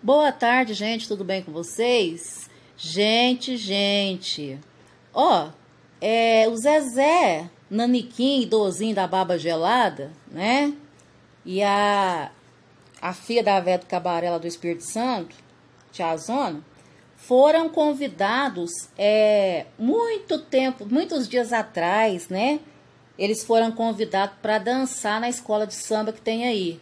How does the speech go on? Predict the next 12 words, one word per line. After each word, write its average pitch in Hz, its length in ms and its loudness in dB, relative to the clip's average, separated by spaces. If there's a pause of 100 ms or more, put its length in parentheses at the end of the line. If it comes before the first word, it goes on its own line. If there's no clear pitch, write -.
que - 80 -8
eu 196 60 -2
não 208 180 -4
posso 214 360 -2
falar 196 260 0
o 190 60 0
nome 190 200 -4
dessa 190 220 -6
escola, 220 580 0 (240)
qualquer 214 360 4
escola, 214 480 2
né? 247 260 -2